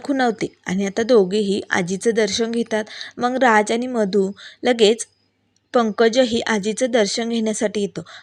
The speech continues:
आणि त्यानंतर सुधाकर भाऊ, निरूपाही आजीचं दर्शन घेतात. आता लगेच सर्वांचं दर्शन घेऊन झाल्यानंतर आजी निघालेली असते. तेव्हा सत्य म्हणू लागतो, "चल आजी, मी तुला गाडीतनं सोडतो." तेव्हा मीराची आई म्हणू लागते,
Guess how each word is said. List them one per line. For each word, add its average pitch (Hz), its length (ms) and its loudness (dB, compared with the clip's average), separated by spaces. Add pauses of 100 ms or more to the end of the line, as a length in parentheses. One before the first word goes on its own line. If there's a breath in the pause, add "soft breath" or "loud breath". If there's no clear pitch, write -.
आणि 202 260 0
त्यानंतर 196 460 0
सुधाकर 202 560 -4
भाऊ, 214 380 0
निरूपाही 226 680 -2
आजीचं 214 420 -2
दर्शन 220 400 -2
घेतात. 208 280 -2 (320 loud breath)
आता - 280 -2
लगेच 190 440 -2
सर्वांचं 202 480 -2
दर्शन 214 420 -2
घेऊन 226 280 -2
झाल्यानंतर 240 600 -2 (140)
आजी 214 240 -2
निघालेली 226 600 -2
असते. 214 260 -4 (340 loud breath)
तेव्हा 196 180 0
सत्य 226 360 0
म्हणू 233 180 -2
लागतो, 226 260 -4 (100)
"चल 262 200 2
आजी, 233 260 0 (320 loud breath)
मी 220 80 -4
तुला 233 280 2
गाडीतनं 214 460 2
सोडतो." 269 480 0 (280 loud breath)
तेव्हा 185 200 2
मीराची 202 560 0
आई 240 120 0
म्हणू 262 220 -6
लागते, 220 280 -6